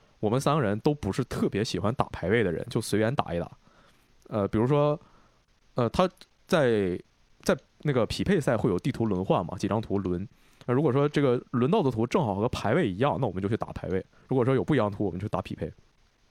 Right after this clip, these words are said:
啊，在这样的我们基本上，呃，都是一个黄金的，就是黄-，黄金一这么个水-，也不能说这么个水平的，但我们的，我-，我们的精力就-，就是只打-，只打到黄-，黄金一就不往上打了。因为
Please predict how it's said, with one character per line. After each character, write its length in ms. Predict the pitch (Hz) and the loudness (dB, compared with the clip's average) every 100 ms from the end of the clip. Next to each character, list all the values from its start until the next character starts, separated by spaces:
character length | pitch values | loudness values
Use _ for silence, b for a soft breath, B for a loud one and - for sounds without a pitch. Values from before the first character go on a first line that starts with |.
| _ _ - B | _ _ -20 B
啊， 100 | 120 | -2
在 100 | 139 | 0
这 140 | 135 165 | 2 2
样 120 | 139 | 4
的 280 | 117 110 104 | 2 2 0
我 120 | 95 | 0
们 140 | 104 | -2
基 140 | 107 147 | -4 -2
本 200 | 98 95 | -2 0
上， 380 | 101 98 92 - b b | 0 0 -2 -10 b b
呃， 160 | - 95 | -2 0
都 160 | - 120 | 0 0
是 120 | 120 | 0
一 100 | 98 | 0
个 400 | 107 101 95 92 - _ _ _ _ | 0 0 -2 -6 -12 _ _ _ _
黄 280 | - 117 131 | -4 0 2
金 160 | 151 180 | 2 2
的， 380 | 143 101 87 - _ _ _ - | 2 0 -2 -8 _ _ _ -4
就 100 | 113 | -2
是 60 | |
黄-， 180 | 104 117 - | -2 -4 0
黄 120 | 127 | 0
金 160 | 151 | 2
一 120 | 165 170 | 0 2
这 100 | 135 | 0
么 80 | |
个 100 | 98 | 0
水-， 140 | 95 - _ _ B | -4 -8 _ _ B
也 100 | 117 | 0
不 60 | 196 | 2
能 80 | |
说 80 | 247 | 2
这 100 | 269 | 0
么 60 | 269 | 0
个 80 | 269 | 0
水 180 | - | -2
平 200 | 78 87 | -4 -4
的， 160 | 98 113 | -4 -2
但 140 | 202 147 | 0 0
我 100 | 104 | 0
们 100 | 165 | -2
的， 80 | B B B B _ _ | B B B B _ _
我-， 80 | 120 | 0
我 100 | 117 | 2
们 40 | |
的 80 | 151 | 2
精 300 | 196 214 220 | 2 0 2
力 160 | 220 120 | 2 2
就-， 140 | 131 - | -2 -4
就 120 | - 127 | 0 0
是 80 | |
只 200 | - - | -2 -4
打-， 60 | - - | -4 -2
只 100 | 143 | 0
打 100 | 107 | 2
到 140 | 101 | 0
黄-， 240 | 110 98 117 | 0 -2 -4
黄 180 | - 117 | -2 -2
金 80 | 123 | 0
一 120 | 120 | 0
就 120 | 127 | -2
不 140 | - 160 | -2 -2
往 100 | 98 | 0
上 140 | 151 | 0
打 80 | - | -2
了。 240 | - - - B B B B B B B | -6 -14 -16 B B B B B B B
因 120 | 208 | 2
为 180 | 220 | 4